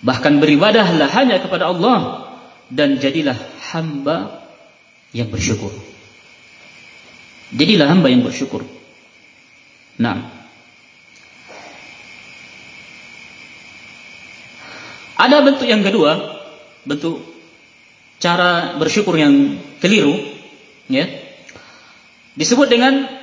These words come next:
ritualisasi rasa syukur yang tidak diajarkan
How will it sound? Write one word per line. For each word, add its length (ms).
ritualisasi 960
rasa 320
syukur 480
yang 240
tidak 240
diajarkan 420